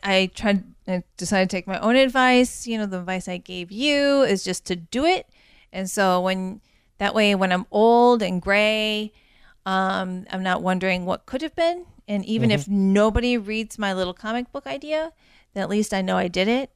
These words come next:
Speaker 1: And so I don't have to worry about it and wonder what could have happened if I just bit the bullet. So anyway, I've been, like, trying to work on this, and it, whoever says making comic books is easy is a,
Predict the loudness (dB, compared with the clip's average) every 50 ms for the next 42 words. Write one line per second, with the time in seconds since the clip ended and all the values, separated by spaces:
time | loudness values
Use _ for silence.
0 | _ -14 -12 -10 -8 -6 -4 -4 -4 -4 -4 -6 -6 -8 -10 -12 -12 -12 -12 -10
1 | -8 -8 -8 -8 -8 -8 -10 -12 -14 -14 -12 -12 -10 -6 -6 -6 -6 -6 -6 -8
2 | -8 -10 -12 -14 _ -10 -6 -6 -6 -6 -8 -10 -10 -8 -8 -8 -8 -8 -6 -6
3 | -6 -6 -8 -10 -12 -14 -12 -12 -14 -18 _ _ _ _ _ _ _ _ _ _
4 | -8 -8 -6 -8 -8 -6 -4 -4 -4 -4 _ _ _ _ _ _ _ _ -20 -20
5 | -20 -20 -12 -4 0 2 2 2 2 2 4 4 4 4 4 2 -2 -2 -4 -6
6 | -4 -4 -4 -4 -6 -6 -6 -6 -4 -2 0 0 0 0 2 2 4 4 6 6
7 | 4 4 2 0 0 2 2 2 0 _ _ _ _ _ _ -20 _ _ _ _
8 | _ _ _ -2 2 4 4 4 2 _ _ -10 -6 -2 2 4 4 4 4 2
9 | 0 2 2 0 0 2 2 0 0 0 -2 -8 -8 -4 -4 -4 -4 -4 -6 -8
10 | -8 -8 -10 -10 -8 -8 -10 -10 -8 -8 -8 -6 -8 -10